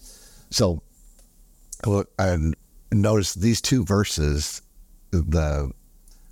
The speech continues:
Jesus pointed out the Pharisees' problem, uh, or error in applying verse nine, and he's also pointing out the error of them, uh, verse ten,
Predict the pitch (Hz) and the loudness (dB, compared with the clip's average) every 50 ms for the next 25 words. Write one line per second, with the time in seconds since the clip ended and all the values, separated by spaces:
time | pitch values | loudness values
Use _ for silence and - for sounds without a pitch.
0 | - - - 73 78 113 135 123 110 104 92 - - - - - 120 110 107 101 | -12 -6 -2 0 2 2 2 2 0 0 -2 -4 -6 -8 -4 0 2 2 2 2
1 | 92 80 80 92 101 98 90 85 - - - - - - _ _ - - - 73 | 2 2 0 0 0 0 0 -2 -4 -6 -10 -14 -14 -16 _ _ -8 -4 -4 -4
2 | - - 104 95 92 90 - - - 87 82 78 76 71 - - - - 95 87 | -2 0 0 2 2 0 0 -2 0 0 2 2 0 -2 -4 -4 -2 0 0 0
3 | 90 85 80 78 76 71 71 71 73 - _ _ _ _ _ _ - - 78 - | 0 0 0 0 0 0 0 0 -2 -4 _ _ _ _ _ _ -4 -2 -2 0
4 | - 82 73 71 - - - - 101 104 107 80 69 73 78 76 71 - - _ | 0 0 0 0 -2 -4 -2 0 2 2 2 2 2 0 0 0 -2 -4 -10 _
5 | _ _ _ - _ _ _ _ _ - - 95 85 82 82 78 80 80 - - | _ _ _ -20 _ _ _ _ _ -8 -4 -2 0 0 2 2 0 0 0 -4
6 | 87 - - 104 90 85 82 80 78 76 73 73 73 73 69 - - _ - - | -4 -2 -2 0 0 2 2 2 2 2 2 2 2 0 0 -2 -6 _ -20 -20
7 | _ - _ _ - - - - 71 71 78 76 69 - - 80 92 95 101 82 | _ -20 _ _ -20 -20 -8 -2 0 2 2 2 2 0 0 0 0 2 0 0
8 | 71 69 71 71 69 71 73 - _ - _ _ _ _ _ - - - 92 80 | 0 0 0 0 0 0 -2 -4 _ -14 _ _ _ _ _ -10 -4 -2 0 2
9 | 80 80 80 80 92 92 98 95 - - 92 78 76 - - 95 87 76 76 78 | 2 2 2 2 0 0 0 0 0 -2 -2 -2 -2 -2 -2 -2 0 2 2 2
10 | 76 73 73 73 73 - - 82 71 67 78 71 71 67 67 67 69 69 - - | 2 2 2 0 -2 -2 -2 0 0 2 2 2 2 0 0 0 0 -2 -4 -6
11 | _ _ _ - - - - - - - 82 80 76 73 78 78 78 76 71 71 | _ _ _ -12 -10 -10 -10 -6 -2 -2 0 0 0 0 2 2 2 2 2 2
12 | 71 73 78 - - - - - - - - - - 80 76 76 73 71 67 73 | 2 2 0 0 -2 -6 -16 -20 -20 -20 -10 -4 0 0 2 2 2 0 0 0
13 | 82 76 67 - - - - 160 151 101 76 76 76 80 80 | 0 0 0 -2 -2 0 0 0 0 0 -2 -2 -4 -4 -4